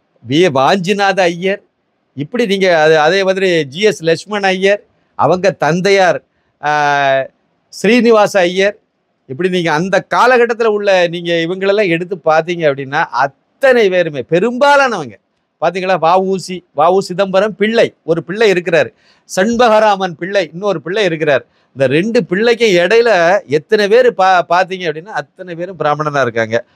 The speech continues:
மற்ற சமுதாயத்தினுடைய பங்களிப்பு இல்லை சுதந்திர போராட்டத்துக்குன்னு நான் சொல்லல. இந்த வழிநடத்துற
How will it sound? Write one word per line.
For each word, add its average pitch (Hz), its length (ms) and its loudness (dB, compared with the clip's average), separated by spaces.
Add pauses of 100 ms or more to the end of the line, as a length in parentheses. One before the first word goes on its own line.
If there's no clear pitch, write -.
(160)
மற்ற 160 340 -2
சமுதாயத்தினுடைய 175 480 2
பங்களிப்பு 170 640 -2
இல்லை 170 400 -4
சுதந்திர 165 500 -2
போராட்டத்துக்குன்னு 151 560 -4
நான் 143 200 -4
சொல்லல. 127 340 0 (360)
இந்த 123 100 -4 (100)
வழிநடத்துற 240 600 2